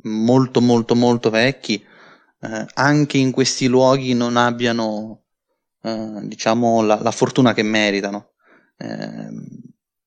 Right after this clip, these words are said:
oh, ecco, per dire, non c'era la stessa partecipazione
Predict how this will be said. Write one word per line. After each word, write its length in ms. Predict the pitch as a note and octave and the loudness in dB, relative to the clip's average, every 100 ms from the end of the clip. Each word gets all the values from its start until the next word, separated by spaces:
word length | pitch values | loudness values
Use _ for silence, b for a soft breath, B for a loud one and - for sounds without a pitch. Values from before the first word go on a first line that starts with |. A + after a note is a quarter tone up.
| _ _ _ A#2+ | _ _ _ -10
oh, 140 | - | -10
ecco, 360 | - - - - | -10 -16 -10 -6
per 160 | G2+ | -6
dire, 200 | F#2+ G2+ | -2 -2
non 120 | F#2+ F#2+ | -2 0
c'era 200 | A2+ G2+ | 2 2
la 80 | |
stessa 260 | - G#2 G#2+ | 0 -2 0
partecipazione 920 | G#2 - G#2 G2 G#2 - A2+ A2 G2+ | 0 -2 -4 -2 -2 0 0 0 -4